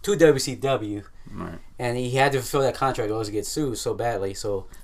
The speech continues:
Speaker 1: Ta-,
Speaker 2: Right, right.
Speaker 1: they like, "You know what? Bring Taz back." Taz like, "I'll do it. I'm a W W E guy." He took the E C W heavyweight belt.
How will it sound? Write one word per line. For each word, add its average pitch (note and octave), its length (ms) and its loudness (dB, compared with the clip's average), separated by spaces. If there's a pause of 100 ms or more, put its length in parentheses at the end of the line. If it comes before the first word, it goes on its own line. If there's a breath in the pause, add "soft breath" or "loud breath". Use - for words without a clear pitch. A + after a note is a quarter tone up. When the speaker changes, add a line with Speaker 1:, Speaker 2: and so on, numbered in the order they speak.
Speaker 1:
Ta-, G#2 40 -2
Speaker 2:
Right, A#2 160 6
right. F#2+ 100 -2
Speaker 1:
they C3 120 2
like, B2 140 2
"You B2+ 60 -4
know C#3+ 60 2
what? D#3 160 2
Bring D3 120 2
Taz A#2+ 260 0
back." - 220 -10 (400 soft breath)
Taz - 240 4
like, A2 140 -2
"I'll F#3 100 4
do E3 140 2
it. - 100 -6 (100)
I'm C#3 140 -4
a - 20 -2
W C3+ 220 -2
W - 0 -
E B2 60 -8
guy." B2 240 -4 (320)
He - 60 -20
took C#3+ 120 -4
the D#3 80 0
E D3+ 60 4
C C3+ 100 -4
W C3 180 0
heavyweight B2+ 360 -2
belt. A#2+ 240 -4